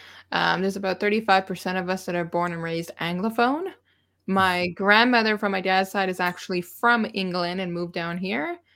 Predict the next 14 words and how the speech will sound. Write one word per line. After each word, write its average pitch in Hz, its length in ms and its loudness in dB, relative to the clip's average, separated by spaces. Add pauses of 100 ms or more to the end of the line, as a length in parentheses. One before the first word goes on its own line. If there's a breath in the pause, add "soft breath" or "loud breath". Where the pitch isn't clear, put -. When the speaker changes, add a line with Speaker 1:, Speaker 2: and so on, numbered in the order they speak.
(240)
Speaker 1:
And 175 160 -2
the 175 80 0
rest 185 180 -2
of 190 60 -6
the 190 80 2
family 185 400 -2
are 175 140 -2
all 180 200 2
born 180 280 -2
and 180 120 -4
raised 175 300 -4
Quebecois, 196 840 -2
but 175 160 -4
we're 165 300 -4